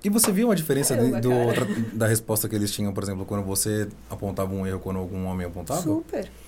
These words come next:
Speaker 2: super.
Speaker 1: Hum, é bizarro isso, porque o mundo de T I já é extremamente fechado.
Speaker 2: Sim.
Speaker 1: É um mundo predominantemente hoje mesmo masculino ainda, né? E então rola uma dinâmica muito mais entre, entre homens e que mulheres e-, estando inseridas de-, dentro desse contexto acabam entrando em choque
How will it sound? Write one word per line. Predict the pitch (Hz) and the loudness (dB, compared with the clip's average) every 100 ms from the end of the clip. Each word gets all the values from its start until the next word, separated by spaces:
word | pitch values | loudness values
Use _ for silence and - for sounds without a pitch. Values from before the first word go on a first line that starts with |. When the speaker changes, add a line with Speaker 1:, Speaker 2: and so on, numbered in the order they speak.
| - - | -20 -16
Speaker 2:
super. | - 202 233 233 180 - | -10 -8 -6 -8 -8 -4
Speaker 1:
Hum, | 104 | 0
é | 104 | 0
bizarro | 104 104 107 98 | 0 2 2 2
isso, | 101 110 | -2 -2
porque | 113 147 | 0 4
o | 147 | 6
mundo | 165 214 | 6 4
de | 190 | 2
T | 151 | 0
I | 139 165 | 0 2
já | 151 | 2
é | 135 170 180 | 2 2 0
extremamente | 127 - 123 117 110 | -2 -2 0 0 0
fechado. | 110 107 98 110 156 - | -4 -2 -2 -2 -4 -6
Speaker 2:
Sim. | 202 190 - - | -10 -10 -12 -2
Speaker 1:
É | 110 | 2
um | |
mundo | 113 113 104 | 4 4 2
predominantemente | 110 107 104 101 101 101 101 | 2 2 2 -2 -2 -4 -2
hoje | 101 101 95 | 0 0 -2
mesmo | 95 95 95 | -2 -2 -4
masculino | 92 95 - 92 92 | -2 -4 -4 -4 -4
ainda, | 92 90 143 180 | -4 -2 -2 0
né? | 135 - - - - - | -2 -6 -12 -18 -10 0
E | 120 120 123 123 | 4 6 6 4
então | 127 123 160 | 2 4 4
rola | 160 170 | 4 4
uma | 202 175 | 4 4
dinâmica | 151 135 127 127 | 4 4 2 2
muito | 117 135 151 | 2 4 2
mais | 139 120 117 107 | 2 2 2 2
entre, | 110 110 113 107 101 90 - | -2 -2 0 0 0 -4 -6
entre | 107 - 113 | -6 -2 0
homens | 113 131 214 254 - - - - - - | 2 2 2 0 -4 -12 -20 -20 -20 -4
e | 123 | -2
que | 120 147 | 2 2
mulheres | 143 147 185 208 | 4 4 4 4
e-, | 190 180 151 | 2 -2 -4
estando | - 156 151 | 0 2 2
inseridas | 156 127 120 110 | 2 0 0 -2
de-, | 120 | -2
dentro | 120 127 | -4 -4
desse | 123 120 | -4 -4
contexto | 120 110 113 143 156 | -2 -2 0 -2 -2
acabam | 160 165 185 | -2 0 2
entrando | 202 170 160 | 2 2 4
em | 156 | 4
choque | 156 131 117 107 | 4 0 -2 -8